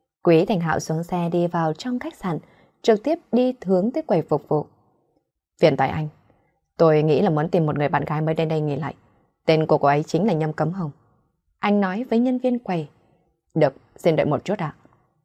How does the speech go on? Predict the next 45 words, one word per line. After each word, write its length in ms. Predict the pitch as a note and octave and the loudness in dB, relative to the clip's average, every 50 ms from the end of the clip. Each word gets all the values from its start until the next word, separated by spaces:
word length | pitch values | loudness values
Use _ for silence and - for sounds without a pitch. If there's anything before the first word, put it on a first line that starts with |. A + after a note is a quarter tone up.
| _ _ _ _ _ _ _ _ - | _ _ _ _ _ _ _ _ 0
Nhân 180 | F3 E3 E3 D#3+ | 2 2 4 4
viên 180 | E3 D#3+ D#3+ | 2 2 2
quầy 220 | D3+ D#3+ D3+ C#3+ C#3+ | 2 2 2 2 0
nói 180 | C#3+ D3 E3 | -2 -4 -4
xong 280 | E3+ - F3 E3+ E3+ E3 | -4 -4 -2 -2 -2 -2
thì 100 | - E3 | 0 0
lập 180 | D#3+ D3+ D3+ - | 0 0 0 -2
tức 140 | - C4+ C4+ | -4 -4 -2
dùng 300 | - - E3+ D#3+ D3+ D3+ | -2 -2 -2 0 -2 -2
máy 120 | D3+ D#3+ | -2 -2
tính 340 | F3 - E3+ E3 D#3+ G3+ C#4+ - _ _ _ _ _ _ _ _ | -2 -2 -2 -2 -2 -4 -6 -10 _ _ _ _ _ _ _ _
tra 160 | - A3+ G#3+ | 0 0 2
tìm 260 | G#3 A3 G#3 G3+ G3+ | 2 2 2 2 2
tư 140 | G3+ - C#4 | 2 0 0
liệu 180 | B3+ B3 G3+ - | 0 0 -2 -2
của 260 | - - F#3 E3 D3+ - | -2 -2 -2 -2 -2 -4
khách 200 | - D#4 - - | -8 -12 -10 -8
trọ, 220 | - F3+ D#3 C#3 - _ _ _ _ _ - | -6 -6 -6 -6 -8 _ _ _ _ _ -4
rồi 260 | - - E3 D3+ C#3 | 2 4 4 4 4
sau 160 | - D#3+ D#3 | 2 0 0
đó 340 | D#3+ D#3 D3+ D3+ F3 A#3 C#4 - _ _ _ - | 0 0 0 -2 -4 -8 -12 -16 _ _ _ 0
lấy 280 | D#3+ D#3+ D#3 D#3+ G3 | 2 4 4 4 2
siêu 160 | G3 - F3+ | 2 0 0
điện 180 | E3+ E3+ E3 D#3+ | 0 0 -2 -4
thoại 200 | - E3 D#3 - - _ | -6 -6 -8 -8 -8 _
ấn 220 | - D#3+ F3 A#3+ | -6 -6 -6 -4
vài 160 | C4+ G#3+ E3 - | -4 -6 -6 -6
con 180 | - D#3+ E3 D#3+ | -6 -6 -6 -4
số. 320 | - E3 D#3+ D#3 E3 A3 D4 - _ _ _ _ _ _ _ _ _ _ _ _ _ | -4 -4 -4 -4 -4 -8 -10 -14 _ _ _ _ _ _ _ _ _ _ _ _ _
Quý 200 | - E3 D#3 F3+ | 4 4 4 4
Thành 140 | A3 G3 E3+ | 4 2 2
Hạo 200 | E3+ D#3 - - | 0 -2 -2 -2
nén 260 | D#3 D3+ D3+ F#3 A#3+ | -2 -2 0 0 0
lại 100 | A3 F3 | 0 0
tư 220 | - - E3 D#3+ D#3 | 0 0 2 2 2
tưởng 340 | - E3+ D#3 D3 - C#3 | 2 0 0 -2 -2 -2
đứng 180 | D3 E3 A3 C#4 | -2 -2 0 0
ở 100 | D4+ G3 | 0 -2
ngoài 200 | D#3+ E3 D#3+ D#3 | -2 -2 -4 -4
quầy 240 | - - D#3+ D#3 C#3+ - | -2 -2 0 0 -2 -2
chờ 160 | - E3 D3+ | -4 -4 -2
đợi. 240 | D3+ D#3 D3+ D3+ - - _ _ - _ _ _ _ - | -2 -2 -2 -2 -4 -10 _ _ -20 _ _ _ _ 0
Một 160 | G#3+ G#3+ G#3 | 2 4 4
lát 300 | G3 G3+ G#3 A3+ D4 E4 | 4 2 0 -2 -4 -8
sau, 300 | - - B3+ B3+ B3+ | -10 -10 -8 -8 -8